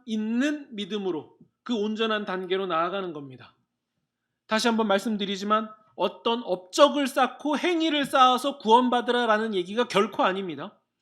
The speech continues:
우리는 믿음으로 구원받습니다. 그런데 그 믿음은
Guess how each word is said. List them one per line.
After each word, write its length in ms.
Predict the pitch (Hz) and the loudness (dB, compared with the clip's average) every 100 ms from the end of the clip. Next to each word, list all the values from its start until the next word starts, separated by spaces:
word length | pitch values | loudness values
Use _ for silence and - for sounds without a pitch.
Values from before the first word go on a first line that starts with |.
| _ - _ | _ -20 _
우리는 520 | 220 262 269 277 196 170 | 2 2 2 0 -2 2
믿음으로 480 | 277 339 302 277 | 4 6 4 0
구원받습니다. 760 | 226 214 202 185 196 170 139 - _ _ | 0 0 2 -2 -4 -10 -12 -18 _ _
그런데 340 | - 277 269 254 | -6 -4 -4 -2
그 120 | 294 | 0
믿음은 640 | 262 233 214 233 247 131 | 2 0 0 0 -2 -6